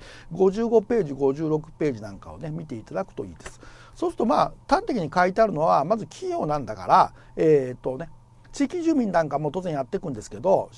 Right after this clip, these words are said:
あと消費者ですね。実際に買っていただいた消費者様とか、あと従業員様ですね。従業員様に対しても、社内の研修の中で消費者教育をやっていくとかね、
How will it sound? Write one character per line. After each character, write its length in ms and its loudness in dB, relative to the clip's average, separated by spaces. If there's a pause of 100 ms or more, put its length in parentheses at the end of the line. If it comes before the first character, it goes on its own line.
(140)
あ 120 -6
と 120 -4
消 300 0
費 60 -2
者 120 -8
で 80 -16
す 40 -16
ね。 120 -14
実 100 -10
際 160 -4
に 60 -6
買 180 0
っ 20 -4
て 200 -6
い 20 -8
た 100 -2
だ 120 4
い 40 -4
た 120 -4
消 220 -4
費 60 -8
者 120 -6
様 240 -12
と 100 -14
か、 140 -2
あ 40 0
と 140 -8
従 160 -6 (160)
業 160 4
員 80 -6
様 460 -10
で 80 -18
す 80 -18
ね。 100 -12 (380)
従 240 0
業 240 0
員 100 2
様 300 0 (340)
に 240 -6
対 240 0
し 140 -12
て 200 -2
も、 380 0 (160)
社 220 2
内 300 0
の 160 -2
研 300 -4
修 200 -6
の 100 -6
中 220 -2
で 100 -4
消 200 -2
費 60 -8
者 120 -6
教 180 -6
育 160 -10
を 80 -4
や 120 -6
っ 20 -18
て 160 -18
い 20 -20
く 80 -20
と 80 -20
か 60 -18
ね、 80 -20